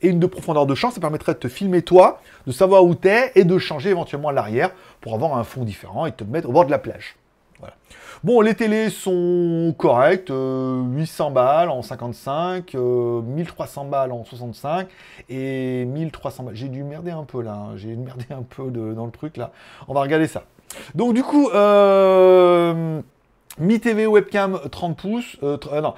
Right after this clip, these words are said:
alors Mi T V webcam, il y a, ils ont également une webcam sortie qui est en truc. Bon, alors après, c'est une webcam qui se branchera en U S B pour mettre directement sur la télé, mais enfin bon, on a compris que ça serait un peu une webcam en U S B ou en U S B type C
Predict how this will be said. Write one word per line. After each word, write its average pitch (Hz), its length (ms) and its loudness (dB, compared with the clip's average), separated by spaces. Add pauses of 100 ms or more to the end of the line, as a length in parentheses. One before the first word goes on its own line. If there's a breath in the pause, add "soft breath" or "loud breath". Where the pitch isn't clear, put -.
(120)
alors 117 200 -12
Mi 220 200 0
T 247 140 -2
V 226 100 -2
webcam, 185 400 0
il 135 60 -2
y - 20 6
a, 165 40 4
ils 151 140 0
ont 170 60 0
également 170 320 0
une 143 160 -2
webcam 175 560 0
sortie - 360 -12
qui - 120 -10
est 123 80 -6 (300 loud breath)
en 131 140 -8
truc. 175 200 -4
Bon, 151 140 0
alors 139 140 6
après, 170 200 -2
c'est 147 160 -6
une 135 100 -4
webcam 156 400 -2
qui 135 120 -12
se 131 40 -6
branchera 135 440 -6
en 170 200 0
U 175 60 -2
S 165 100 -2
B 170 220 2
pour 151 120 -10
mettre 139 120 -6
directement 135 280 -8
sur 131 160 -8
la 120 80 -4
télé, 139 280 -4
mais 175 60 -6
enfin 117 180 -10
bon, 135 180 -6 (280 loud breath)
on 117 60 -10
a 113 60 -8
compris 131 280 -10
que - 60 -14
ça 113 80 -10
serait 120 120 -12
un 104 40 -8
peu 123 140 -12
une 123 160 -6
webcam 127 420 -4
en 120 140 -4
U 123 100 0
S 117 100 -4
B 135 200 -2 (260 loud breath)
ou 202 180 2
en 170 80 2
U 160 60 2
S 143 40 -2
B 139 120 2
type - 180 -10
C 208 280 0